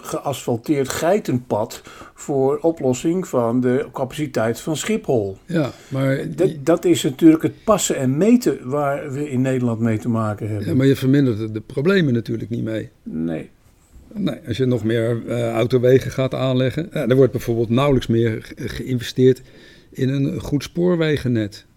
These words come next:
Speaker 2: Dat zou toch ook wel eens een keer kunnen. De nieuwe trajecten blijven eindeloos lang liggen. Bijvoorbeeld van Groningen naar Amsterdam, lekker snel.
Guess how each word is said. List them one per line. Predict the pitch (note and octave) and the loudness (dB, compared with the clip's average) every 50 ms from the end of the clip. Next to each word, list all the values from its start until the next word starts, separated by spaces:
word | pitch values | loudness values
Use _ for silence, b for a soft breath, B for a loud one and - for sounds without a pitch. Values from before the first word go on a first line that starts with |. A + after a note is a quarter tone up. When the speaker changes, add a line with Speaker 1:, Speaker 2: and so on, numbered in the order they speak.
| _ _ | _ _
Speaker 2:
Dat | - - - - A#2 G2+ | -18 -14 -10 -10 -10 -8
zou | - - G2 F#2+ G2 | -8 -10 -10 -10 -10
toch | - G2+ F#2 - - F#2+ F#2 B2 - - - - _ - - _ _ _ | -10 -12 -14 -14 -16 -18 -18 -18 -20 -20 -20 -20 _ -20 -20 _ _ _
ook | - - D#3+ | -4 -2 0
wel | - G#3+ | 2 2
eens | G#3 F3+ | 2 2
een | F3+ F#3+ | 2 0
keer | F3+ - F#3 E3+ E3 D#3+ - - | 0 0 -2 -2 -2 -4 -6 -4
kunnen. | - - E3+ D#3 C#3 B2 A2 G2+ F#2+ F2+ b b b b b b | 0 0 0 2 2 0 -2 -2 -4 -8 b b b b b b
De | b - | b -2
nieuwe | A2 A2+ A2+ G#2+ A2 | 0 0 2 0 0
trajecten | - A#2+ A2 G#2+ A2+ A2+ - - A2 | 0 0 0 0 0 -2 -2 -4 -2
blijven | G2+ A2 A2+ A2+ G#2+ A#2+ - | -2 0 -2 -2 -4 -4 -4
eindeloos | - B2 B2+ C3 C#3 B2 B2 B2 B2 A#2 A#2+ | -2 0 2 2 2 4 4 2 2 0 0
lang | B2+ B2+ B2+ B2+ | 0 0 2 2
liggen. | C3 D3+ D#3+ - - D3 - _ _ _ _ _ _ B B B B B B B B | 2 0 0 -2 -6 -12 -12 _ _ _ _ _ _ B B B B B B B B
Bijvoorbeeld | - G#2+ G2 F#2 G#2 G2+ A2 G#2+ | -4 -4 -2 -2 0 0 0 0
van | - A#2 A2 | 0 0 -2
Groningen | G#2 - A#2+ A#2 A#2+ A#2+ B2 B2+ A#2+ | 2 4 4 4 6 6 4 4 4
naar | A#2+ A#2+ | 2 0
Amsterdam, | B2 A#2+ A#2 - B2+ A#2+ C#3 F3+ F3+ E3 D#3+ C#3 B2+ - | 0 -2 -2 -2 -2 0 2 2 2 0 -2 -4 -6 -4
lekker | - C#3+ C#3 - B2 | -2 -2 0 0 0
snel. | G#2+ - - B2+ A#2 G#2+ F#2+ F2+ E2 | 0 2 2 2 2 2 0 -4 -6